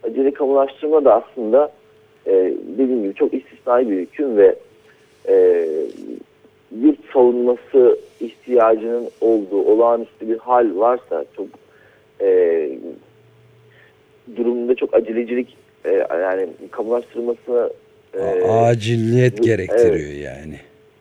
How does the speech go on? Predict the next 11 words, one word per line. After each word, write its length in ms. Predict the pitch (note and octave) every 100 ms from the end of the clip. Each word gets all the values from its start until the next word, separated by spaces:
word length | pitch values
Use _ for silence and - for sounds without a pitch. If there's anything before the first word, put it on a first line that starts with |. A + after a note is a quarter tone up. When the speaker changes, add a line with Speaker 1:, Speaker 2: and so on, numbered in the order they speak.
| _ _ -
Speaker 1:
Evet, 280 | C3+ G#2+ - -
o 140 | -
koşulda 440 | - - - G#2+ F#2
yapılması 380 | - F#2 F#2
gerekiyor. 540 | F#2+ F2 F2+ - D#3+ E3 - _ _ _ -
Ama, 440 | C3 D3 C#3+ - -
e, 540 | G#2+ G#2+ G#2 G2+ F#2+ - - _ _ _ _ - -
örneğin 540 | C3 C3 C3 B2 G#2 -
Türkiye'nin 560 | D3+ C3+ C#3+ C3 B2+ -
enerji 500 | A#2+ B2+ C3 B2 B2+
ihtiyacı 720 | A#2+ C3+ A2 G#2+ G#2 A#2 G#2+